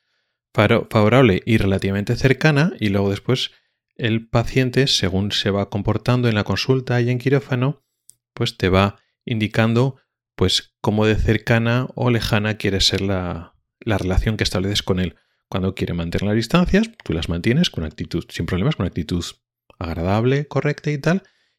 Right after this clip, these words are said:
Y quienes agradecen esa cercanía y cómo con esos pequeños gestos intentas aliviar, pues, la incertidumbre, la angustia del paciente que está ante un problema de salud.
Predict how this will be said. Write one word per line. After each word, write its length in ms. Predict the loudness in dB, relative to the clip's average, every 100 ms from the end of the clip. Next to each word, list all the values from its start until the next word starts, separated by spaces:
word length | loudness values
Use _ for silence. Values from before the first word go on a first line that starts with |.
| -6
Y 140 | 0
quienes 340 | 2 4 4 2
agradecen 800 | 2 4 4 4 2 0 -2 -4 -8
esa 400 | -2 0 2 0
cercanía 720 | 0 0 2 2 2 0 -2 _ _ -20 _
y 120 | -8 -4
cómo 300 | -2 -2 -2
con 180 | -2
esos 200 | -2 -2
pequeños 380 | -2 -2 -2 0
gestos 380 | 0 -2 -2 -4
intentas 420 | -4 -4 -4 -2
aliviar, 380 | 0 0 0 0
pues, 140 | -6
la 60 | -8
incertidumbre, 640 | -6 -4 0 2 2 2 0
la 80 |
angustia 400 | 0 -2 -4 -2
del 200 | 0 0
paciente 420 | 0 0 0 0 0
que 80 |
está 180 | -2 -2
ante 180 | 0 -2
un 580 | -4 -4 -2 0 -2 -2
problema 320 | -2 -2 -2
de 80 | -2
salud. 320 | -2 -4